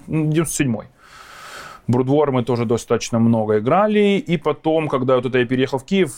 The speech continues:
в, в, как бы, э, геймерская, стартаперская карьера прекратилась. На, заменилась на денежно-программистскую на какое-то время.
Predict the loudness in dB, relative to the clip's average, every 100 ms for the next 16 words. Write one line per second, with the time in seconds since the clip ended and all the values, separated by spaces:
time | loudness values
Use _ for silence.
0 | -16 -20 -20 -6 0 2 2 0 -2 -2
1 | -6 -8 -10 -2 0 2 2 2 -2 _
2 | -20 -12 -6 0 2 2 0 -2 2 4
3 | 4 2 0 -2 0 -2 -4 -4 -2 0
4 | 0 0 0 -2 0 -4 -4 -12 -14 -6
5 | -2 0 0 -2 -4 -2 0 2 2 0
6 | -2 -2 -2 -8 -10 -8 -4 -2 -2 -2
7 | -4 -2 0 0 -2 -6 -8 -16 -20 -20
8 | -20 -20 -20 _ -2 0 -2 2 2 2
9 | 0 0 0 0 -2 -4